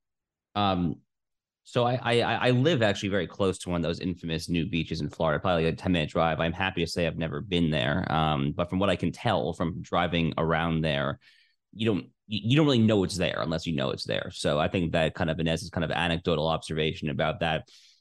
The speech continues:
that subculture, which I guess would be kind of a polite way of phrasing, um, sort of activity. Um, I, I agree that that kind of keeps in its own ecosystem, uh, for sure.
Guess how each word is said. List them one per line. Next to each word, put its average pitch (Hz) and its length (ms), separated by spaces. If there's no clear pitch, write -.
that 90 100
subculture, 98 840
which 85 200
I 80 100
guess 85 240
would 85 140
be 82 160
kind 78 160
of 76 100
a 80 80
polite 87 340
way 78 140
of 78 100
phrasing, 76 680
um, 78 260
sort 80 160
of 78 60
activity. 90 420
Um, 85 260
I, 80 280
I - 100
agree 107 280
that 90 100
that 90 160
kind 90 160
of 82 100
keeps - 320
in 87 140
its - 120
own 80 140
ecosystem, 58 880
uh, 80 200
for - 120
sure. 80 420